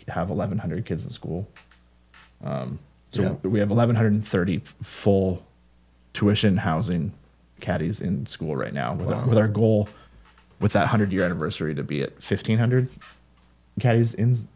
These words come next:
Speaker 1: in school at our twenty-four partner universities. So, um, and most of that's donations. So, um,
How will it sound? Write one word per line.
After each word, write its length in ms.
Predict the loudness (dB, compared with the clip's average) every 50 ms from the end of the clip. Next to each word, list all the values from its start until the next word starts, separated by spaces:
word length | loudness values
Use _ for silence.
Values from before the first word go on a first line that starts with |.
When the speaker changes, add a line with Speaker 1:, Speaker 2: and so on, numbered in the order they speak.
| _ _ 0
Speaker 1:
in 140 | 2 2 2
school 400 | 2 0 0 0 0 0 -2 -2 -2
at 100 | 0 0
our 140 | 2 2 0
twenty-four 480 | -2 0 2 2 2 4 4 4 4
partner 260 | 4 4 4 4 6 6
universities. 640 | 6 6 6 6 4 4 4 4 4 4 2 0 -4 -8
So, 360 | 0 2 2 4 4 2 0 -4 -8 -20 -20 _ _ _ _ _ _ -10 -4 0
um, 380 | 0 2 2 0 -2 -4 -2 2
and 120 | 4 6 8
most 200 | 8 8 8 6
of 60 | 6
that's 220 | 4 4 2 -2 -6 -10 -16 _ _ _ _ -12 -12 -12 -14 -16 _ _ -12 -8 0
donations. 760 | 2 4 4 4 2 0 -2 -4 -4 -6 -6 -8 -10 -16 -20 -20 _ _ _ _ _ _
So, 460 | -10 -6 -6 -4 -4 -4 -4 -6 -8 -10 -10 -8
um, 400 | -6 -4 -4 -4 -4 -4 -6